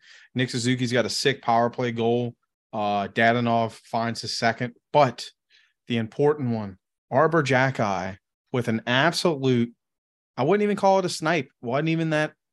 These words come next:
wasn't even that, uh, quick. It wasn't a one-timer, but it just shows how good he is. He picks his shot,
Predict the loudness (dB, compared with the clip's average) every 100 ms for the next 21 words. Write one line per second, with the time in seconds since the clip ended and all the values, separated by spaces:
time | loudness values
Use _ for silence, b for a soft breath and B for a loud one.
0 | _ -10 -6 -4 -4 -4 -2 -2 -2 -2
1 | -2 -4 -6 -4 -4 -6 _ _ _ _
2 | b b _ -8 -4 -2 -2 -4 -6 -12
3 | _ _ _ _ -4 2 2 4 2 4
4 | 2 0 -2 _ _ _ _ _ -2 -2
5 | _ _ _ _ _ -6 -6 -2 0 0
6 | 2 2 2 2 2 4 2 2 0 -2
7 | -4 -4 -4 -4 -2 -2 0 2 2 2